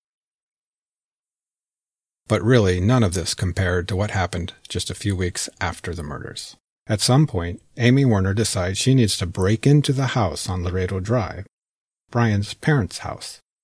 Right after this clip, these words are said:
the scene of the murders. At the time, it's still a crime scene, taped off with signs screaming, "Police, do not enter." And Amy Werner did not act alone.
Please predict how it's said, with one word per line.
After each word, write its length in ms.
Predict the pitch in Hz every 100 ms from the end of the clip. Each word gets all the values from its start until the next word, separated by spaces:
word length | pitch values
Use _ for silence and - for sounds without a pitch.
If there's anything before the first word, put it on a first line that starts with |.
| _
the 120 | - 104
scene 340 | - 147 123
of 120 | 104
the 100 | 107
murders. 560 | 98 139 - - - - _ _ _
At 140 | - 110
the 100 | 104
time, 380 | 143 143 107 113
it's 140 | -
still 260 | - 92 90
a 60 |
crime 400 | - 131 135 131
scene, 360 | - - 95 92
taped 300 | - 135 -
off 220 | 139 127 -
with 120 | 101 _ _ _
signs 480 | - 143 135 95 87
screaming, 500 | - - 147 101 92 - _
"Police, 500 | - 147 160 - - _ _ -
do 180 | 139 160
not 300 | 131 147 -
enter." 360 | 131 165 123 90 _ _ _ _ _ _ _ _ _ _ _ _ _ _ _ _ _ -
And 200 | 92 87
Amy 240 | 85 85
Werner 500 | 87 95 104 110 120 _ -
did 160 | 80
not 280 | 87 92 92 _ -
act 400 | 69 - - - _ -
alone. 440 | 73 64 - 95